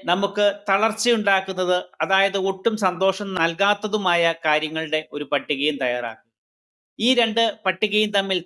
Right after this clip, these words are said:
താരതമ്യപ്പെടുത്തി എനർജി നൽകുന്ന പ്രവർത്തനങ്ങളെ നമുക്ക് ഏകീകരിക്കാൻ സാധിക്കുകയും അവയിൽ നിന്നും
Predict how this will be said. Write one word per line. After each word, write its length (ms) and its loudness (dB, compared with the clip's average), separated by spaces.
താരതമ്യപ്പെടുത്തി 920 0
എനർജി 360 0
നൽകുന്ന 380 0
പ്രവർത്തനങ്ങളെ 760 0
നമുക്ക് 380 -4
ഏകീകരിക്കാൻ 680 0
സാധിക്കുകയും 640 -2
അവയിൽ 440 2
നിന്നും 260 0